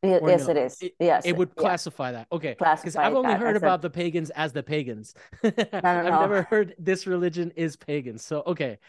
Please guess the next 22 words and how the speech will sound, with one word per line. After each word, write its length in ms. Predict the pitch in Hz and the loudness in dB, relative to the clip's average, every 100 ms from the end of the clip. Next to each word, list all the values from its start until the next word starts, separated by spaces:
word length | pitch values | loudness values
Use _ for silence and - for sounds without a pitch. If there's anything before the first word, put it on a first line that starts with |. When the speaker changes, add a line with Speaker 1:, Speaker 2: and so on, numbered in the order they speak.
| - | -10
Speaker 2:
I 100 | 156 | -6
just 180 | 165 185 | -4 -2
wanna 220 | 196 180 | 0 0
make 200 | 170 160 | 0 0
sure 260 | - 156 139 | -2 -2 0
I'm, 200 | 135 131 | -2 -4
I'm 160 | 135 135 | -8 -6
not 180 | 135 127 | -6 -8
offending 340 | 127 135 127 196 | -10 -10 -2 2
Speaker 1:
A 20 | |
lot, 140 | 220 | 2
Speaker 2:
anybody. 140 | 220 220 | 2 2
Speaker 1:
there's 160 | 214 | 0
a 20 | 202 | -2
lot 120 | 214 | -4
of 100 | 208 | -6
mythology 840 | 175 - - 151 151 147 - 123 | -8 -14 -6 -2 0 0 -2 -4
in 100 | 135 | -4
India 400 | 135 135 123 117 | -6 -6 -4 -4
too. 560 | - - 147 - - 143 | -6 -4 -2 -2 -6 -10
Speaker 2:
Yeah. 220 | 139 123 113 | -10 -8 -6
Speaker 1:
Mythical, 840 | 151 - 139 131 143 - - | -6 -6 -8 -4 -2 -2 -2